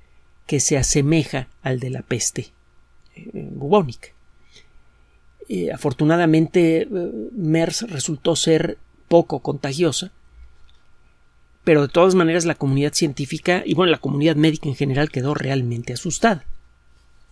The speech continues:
Como parte de, de las reacciones al, al caso de mers y al caso de sars, principalmente de mers, en el dos mil quince, Jason McClellan,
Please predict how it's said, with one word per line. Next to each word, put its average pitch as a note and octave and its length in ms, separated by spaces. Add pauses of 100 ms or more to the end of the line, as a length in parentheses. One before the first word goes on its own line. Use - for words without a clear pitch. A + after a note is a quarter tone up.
(1040)
Como F3 240
parte A3+ 400
de, D#3+ 380 (440)
de F#3+ 400
las C#3+ 220
reacciones D#3 1040 (640)
al, C#3 540
al C#3+ 140
caso D#3+ 320
de E3 80
mers - 420 (1800)
y D#3+ 140
al C3+ 100
caso D#3 300
de D#3 80
sars, - 440 (300)
principalmente F3 720
de C3+ 140
mers, C3 420 (540)
en D3 160
el C#3 160
dos D3+ 160
mil G3+ 240
quince, F3+ 560 (120)
Jason F3 600
McClellan, D#3+ 640